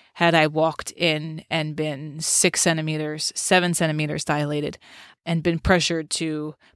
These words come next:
progress as fast as they wanted me to while being threatened with a C-section.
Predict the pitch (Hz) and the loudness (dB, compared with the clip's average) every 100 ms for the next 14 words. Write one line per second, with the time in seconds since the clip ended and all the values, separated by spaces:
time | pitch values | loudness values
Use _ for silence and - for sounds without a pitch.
0 | - 156 175 175 175 - - 175 175 165 | -4 0 6 6 4 0 -2 0 2 0
1 | - 156 156 156 156 139 156 - 151 139 | -2 -2 -2 0 -4 -6 -10 -8 -8 -8
2 | - - _ 185 185 175 156 156 - 170 | -12 -20 _ 4 6 4 -2 -6 -4 0
3 | 175 170 165 160 - 175 165 - 170 156 | 0 0 -8 -12 -6 -4 -2 -4 -4 -4
4 | 139 - 160 175 | -6 -10 -12 -14